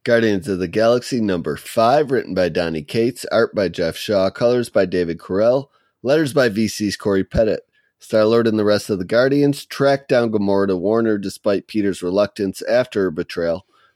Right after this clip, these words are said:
However, while attempting to alert the Guardians to that same threat, Nova accidentally led the Dark Guardians straight to their target.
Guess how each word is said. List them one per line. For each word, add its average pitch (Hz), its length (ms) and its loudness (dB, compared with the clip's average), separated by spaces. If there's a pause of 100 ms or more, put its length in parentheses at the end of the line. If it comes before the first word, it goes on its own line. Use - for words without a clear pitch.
(140)
However, 117 300 2
while 107 180 4
attempting 120 480 -4
to 110 140 -2
alert 120 280 0
the 120 80 -4
Guardians 98 680 0 (440)
to 170 180 0
that 156 220 2
same 120 320 2
threat, 104 340 2
Nova 110 320 2
accidentally 98 680 0
led 113 340 0
the 131 60 4
Dark 113 340 0
Guardians 95 500 2
straight 92 400 -2
to 85 120 -8
their 85 100 -4
target. 87 480 0